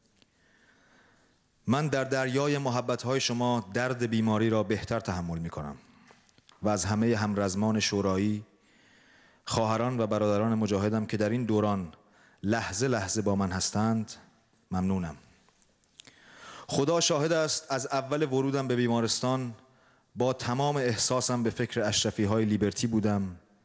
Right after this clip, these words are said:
و به همسرم آیدا گفتم که اینجا این همه امکانات هست،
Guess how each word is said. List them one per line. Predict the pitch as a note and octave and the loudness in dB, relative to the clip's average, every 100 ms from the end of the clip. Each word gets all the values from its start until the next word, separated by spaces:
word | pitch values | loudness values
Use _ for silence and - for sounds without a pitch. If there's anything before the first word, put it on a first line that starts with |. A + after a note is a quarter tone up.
| _ _ _ _ - _ _ _ _ | _ _ _ _ -20 _ _ _ _
و | G#2 | -2
به | A2 | 0
همسرم | A2 A2 B2 A#2+ | 0 0 0 0
آیدا | A2+ A2 G#2 A2 | 2 2 2 2
گفتم | G#2+ A2 A2 G#2+ G2+ | 0 -2 -2 -2 -2
که | - | -2
اینجا | A2 G#2+ G2+ A2 A2+ - | 0 0 2 2 2 0
این | C#3 | -2
همه | A#2 A2+ | 0 0
امکانات | A#2+ A2 G#2+ G#2 G#2+ F#2 | 0 -2 -2 0 0 -2
هست، | F2 - - - | -4 -4 -6 -8